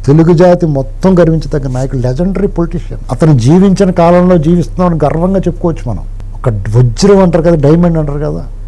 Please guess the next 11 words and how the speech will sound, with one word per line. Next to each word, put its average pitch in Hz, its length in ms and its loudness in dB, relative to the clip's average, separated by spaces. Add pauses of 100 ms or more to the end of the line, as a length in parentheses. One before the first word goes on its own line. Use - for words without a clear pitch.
(800)
కాదు, 127 280 0 (500)
diamonds 175 340 2 (140)
are 170 60 2
forever, 156 420 0 (360)
but 131 340 -2
legends 151 420 0
are 139 100 -2
very 123 220 -2
few. 117 440 -6
ఇతను 139 220 0
లెజెండ్. 175 420 -2